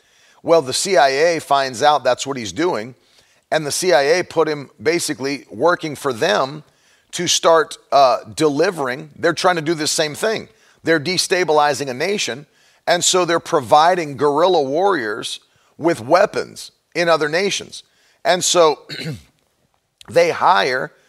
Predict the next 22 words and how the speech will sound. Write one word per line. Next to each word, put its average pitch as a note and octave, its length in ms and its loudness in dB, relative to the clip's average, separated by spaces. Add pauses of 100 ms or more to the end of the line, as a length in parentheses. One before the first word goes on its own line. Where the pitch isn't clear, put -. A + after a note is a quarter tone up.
(280)
uh, C3 220 6
the A#2+ 160 -4
man D3+ 320 -2
that - 120 -10
Tom D#3 240 0
Cruise D3 240 -4
plays C#3 280 -2
in C#3 60 -12
the D#3 60 -8
movie B2 300 -6
in B2 100 -6
real C#3 200 0
life. A2+ 360 2 (280)
They D3+ 160 0
hire E3 460 2
him B2 380 -6 (420)
to, D3+ 440 -2 (360)
uh, B2+ 340 4
begin D#3+ 400 -2
to D3+ 100 -2
deliver D3 560 2
weapons C3 720 0